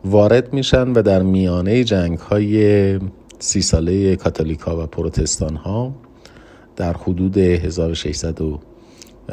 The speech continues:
سی میلادی، شاه عباس تجارت ابریشم رو ملی می‌کنه، مانعی به وجود میاره در سر راه تجارت بریتانیایی ها و بریتانیایی ها برای اینکه این امتیاز رو مجدداً به دست بیارن، توافق می‌کنن که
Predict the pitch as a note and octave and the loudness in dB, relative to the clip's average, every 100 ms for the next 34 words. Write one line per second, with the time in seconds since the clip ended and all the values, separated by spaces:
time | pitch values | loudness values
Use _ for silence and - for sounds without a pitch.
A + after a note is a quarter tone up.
0 | E2 D#2 - - C3 G#2 F#2 F2 D#2+ E2 | -6 -4 -2 2 2 2 2 2 0 0
1 | G2 B2+ C#3+ - - - - - G2 F2 | 0 0 -4 -10 -20 -20 -4 0 2 2
2 | E2+ - G2+ - F#2+ F2+ E2 E2+ E2 D#2+ | 0 -2 0 0 0 0 0 0 0 -4
3 | E2 F#2 G2 G2+ G2+ E2+ E2+ G#2 B2 A#2+ | -4 -2 -2 -2 0 0 0 0 -2 -4
4 | A2 A2 G#2 F2+ E2 F2 G#2 G2+ G2 F#2+ | -2 -2 -2 -2 -2 -2 0 0 -2 -4
5 | F#2+ F#2+ F2+ F2+ E2+ D#2+ F2 E2+ E2+ D#2+ | -6 -4 -4 -4 -4 -4 -4 -4 -4 -4
6 | E2+ F2 E2 D#2+ D#2+ - E2+ E2 E2 - | -4 -6 -6 -6 -6 -8 -8 -10 -14 -14
7 | - F#2+ E2 F2+ F2 E2+ E2 E2 E2 F2+ | -4 -2 -2 -4 -4 -8 -8 -8 -8 -8
8 | G#2 - - - - - - - F#2+ G2+ | -10 -16 -20 -20 -20 -20 -14 -6 -2 0
9 | F#2+ F#2+ F#2 F#2+ F#2+ G2 F#2 A#2 A2 G2 | 0 0 0 0 -2 -2 0 2 2 0
10 | F#2+ F#2 F#2+ F#2 E2+ F2 E2+ F2+ E2+ E2+ | -2 -4 -4 -2 -2 -2 -2 -4 -4 -2
11 | E2 E2+ E2+ E2+ E2 E2+ F2 F2 - - | -2 -2 -2 -2 -4 -4 -4 -2 -4 -4
12 | F2+ E2+ A2 A2 F#2 F2 G2+ G#2 G2+ G2 | -4 -2 -2 -2 -2 -2 -6 -6 -8 -6
13 | G2 G2+ - G2 F#2+ | -6 -4 -2 -2 -2